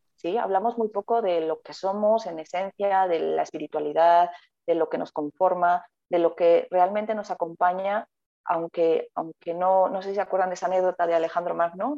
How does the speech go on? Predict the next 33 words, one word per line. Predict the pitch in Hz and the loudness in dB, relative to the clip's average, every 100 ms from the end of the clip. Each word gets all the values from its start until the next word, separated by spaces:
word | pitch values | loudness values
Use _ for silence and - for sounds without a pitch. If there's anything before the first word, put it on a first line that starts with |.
| 285 | -6
este, | 175 165 _ - | -6 -8 _ -20
que | _ 160 160 156 | _ -2 0 0
decía, | 160 156 175 | -2 0 2
"Al | 170 | 2
final | - 165 170 | -2 -4 -2
de | 180 | -2
esta | 180 - | -4 -4
vida, | 170 185 185 | 0 2 0
pues, | 165 | -2
no | 165 | -8
te | 170 | -4
llevas | 170 170 | -4 -4
ni | 160 | -8
tus | - | -12
posesiones, | - 156 151 180 185 180 180 175 | -14 -16 -10 -8 -4 -4 -6 -8
no, | 170 | -10
no | 170 170 | -8 -10
tienes | - 180 165 | -6 -6 -4
nada, | 180 175 151 | -2 -2 -2
¿no? | 156 160 - | -8 -8 -6
Te | |
vas | 156 170 175 - | -2 -2 -2 -8
con | - | -8
las | 156 151 | -8 -4
manos | 165 170 165 | -6 -4 -6
vacías". | 156 165 190 247 _ | -4 -4 -4 -6 _
A-, | - - | -4 0
algo, | 220 247 240 214 | 0 2 -2 2
algo | 220 233 | 2 2
hay | 190 | 2
de | 180 165 | 0 -2
eso, | 170 - - | -6 -8 -14
¿no? | 233 | -14